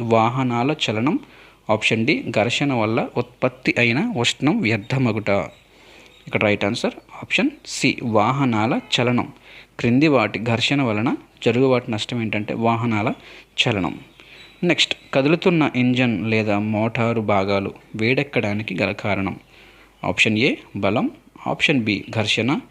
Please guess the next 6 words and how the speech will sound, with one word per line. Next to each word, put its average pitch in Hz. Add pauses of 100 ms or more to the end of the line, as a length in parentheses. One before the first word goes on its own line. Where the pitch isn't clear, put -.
(400)
ఆప్షన్ 107
సి 185
వేగం, 110 (200)
ఆప్షన్ 107
డి 135 (160)
త్వరణం. 120